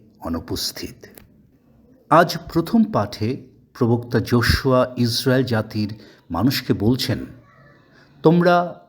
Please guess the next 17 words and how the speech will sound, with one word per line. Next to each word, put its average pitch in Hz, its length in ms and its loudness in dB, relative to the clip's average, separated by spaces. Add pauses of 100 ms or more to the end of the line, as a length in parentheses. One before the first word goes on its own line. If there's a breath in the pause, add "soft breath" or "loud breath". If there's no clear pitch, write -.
আজই 170 320 0
সিদ্ধান্ত 151 580 -4
গ্রহণ 113 320 -2
করো, 73 380 -8 (440 soft breath)
কাকে 127 300 -2
তোমরা 98 320 0
সেবা 95 300 -2
করবে, - 420 -10 (580 soft breath)
প্রকৃত 110 340 -2
ঈশ্বরকে 160 680 0 (420)
নাকি 82 360 -10 (380 loud breath)
নির্জীব 131 580 2 (240)
মূর্তিকে?" 113 560 -4 (1040 soft breath)
প্রবক্তা 196 400 4
যোশুয়া 175 440 0
তাঁর 113 160 0
পরিবার, 110 840 -2